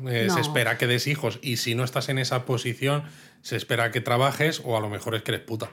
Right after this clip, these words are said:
Speaker 2: No, y si te quedas embarazada, eh, un hombre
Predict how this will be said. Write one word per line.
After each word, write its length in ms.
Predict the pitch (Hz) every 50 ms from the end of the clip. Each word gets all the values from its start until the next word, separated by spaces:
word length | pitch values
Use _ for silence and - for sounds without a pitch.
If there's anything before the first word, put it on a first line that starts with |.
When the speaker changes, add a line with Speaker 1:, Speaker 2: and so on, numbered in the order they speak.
| - -
Speaker 2:
No, 480 | - 220 226 240 240 226 220 226 247 254
y 340 | 240 214 196 190 185 180 185 -
si 380 | 196 175 165 165 165 165 160 156
te 140 | - 156
quedas 280 | - 165 156 170 170 -
embarazada, 840 | 196 190 185 180 185 190 185 - 202 208 208 214 220 240 240 240 -
eh, 200 | - 190 185 - -
un 200 | - 254 247 247
hombre 480 | 262 254 240 226 185 170 151 143 139 -